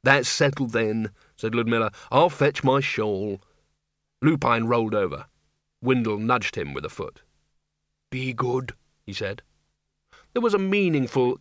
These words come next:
cough from one man bucket. "All right, all right," said Missus Cake. She took a bundle of matches from the dresser, lit one absent-mindedly with her fingernail, and dropped it into the whisky glass.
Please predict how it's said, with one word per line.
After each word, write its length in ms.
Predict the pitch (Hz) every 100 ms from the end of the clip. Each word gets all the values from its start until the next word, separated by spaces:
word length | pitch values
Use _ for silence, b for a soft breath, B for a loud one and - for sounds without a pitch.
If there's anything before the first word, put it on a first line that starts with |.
| -
cough 540 | - - - - - _ _
from 140 | 113 113
one 240 | 120 110
man 220 | 101 90
bucket. 420 | 90 82 80 - _ _ _ _ _ _ B B B
"All 440 | - 151 170 170
right, 540 | 160 113 135 160 151 131
all 320 | 147 143 110
right," 420 | 87 113 - - -
said 220 | - 110 113
Missus 200 | 110 95
Cake. 340 | - 101 - B B
She 140 | -
took 160 | 196 202
a 40 |
bundle 280 | 180 175 165
of 60 | 156
matches 360 | 151 143 143
from 160 | 147 143
the 80 | 131
dresser, 380 | 127 - 117 - B
lit 240 | 139 185 139
one 260 | 147 143 135
absent-mindedly 680 | 147 143 147 135 127 120 120
with 120 | 120
her 80 | 120
fingernail, 560 | 127 113 95 78 101 - B
and 140 | 123 127
dropped 240 | 143 143
it 100 | 143
into 140 | 135
the 80 | 123
whisky 300 | 117 - 98
glass. 500 | 92 78 85 - -